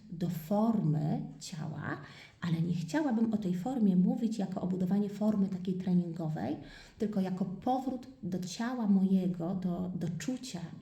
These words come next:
także do reagowania na zmieniające się potrzeby. Generalnie jest tak,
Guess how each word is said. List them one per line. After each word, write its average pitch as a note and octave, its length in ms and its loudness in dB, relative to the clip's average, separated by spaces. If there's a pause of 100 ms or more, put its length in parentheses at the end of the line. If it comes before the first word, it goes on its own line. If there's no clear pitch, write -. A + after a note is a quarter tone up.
(340)
także G3 300 0
do F#3 120 4
reagowania F#3+ 800 0 (140)
na F#3 100 -2
zmieniające F#3 680 4
się - 140 -6
potrzeby. - 600 -8 (1120)
Generalnie G3+ 680 8
jest - 360 2
tak, - 400 -6